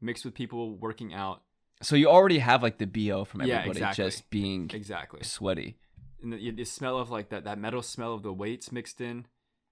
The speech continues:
Speaker 1: It was, dude, it was one of the worst smells. Like, pe-, people's eyes were watering.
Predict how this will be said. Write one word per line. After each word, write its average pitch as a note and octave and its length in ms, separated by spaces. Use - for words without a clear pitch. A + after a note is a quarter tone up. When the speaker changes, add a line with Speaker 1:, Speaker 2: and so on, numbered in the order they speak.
Speaker 1:
It C3 80
was, C3 340
dude, G#2+ 280
it B2 120
was A#2+ 220
one A2 220
of G2+ 220
the G#2+ 120
worst G2+ 360
smells. F2+ 480
Like, - 160
pe-, D#3 240
people's F3 360
eyes G#2+ 320
were G2+ 120
watering. F2+ 500